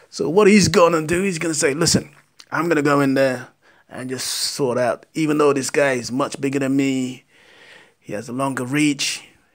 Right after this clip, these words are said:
but he's no professional. So I'm gonna sort out and take care of this for the culture and for the people." That's all well and good,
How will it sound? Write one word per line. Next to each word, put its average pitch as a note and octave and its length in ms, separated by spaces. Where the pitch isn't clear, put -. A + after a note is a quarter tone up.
but - 160
he's A#2+ 280
no C3 260
professional. C#3 800
So C#3 380
I'm C3+ 220
gonna B2+ 180
sort B2 340
out B2+ 340
and G#2+ 200
take - 240
care C#3 220
of A#2 80
this - 240
for F3 240
the D3+ 100
culture C#3+ 580
and A2+ 120
for C3 200
the G#2 80
people." - 340
That's G3 280
all G#3 160
well G3+ 140
and F3+ 140
good, G#3 340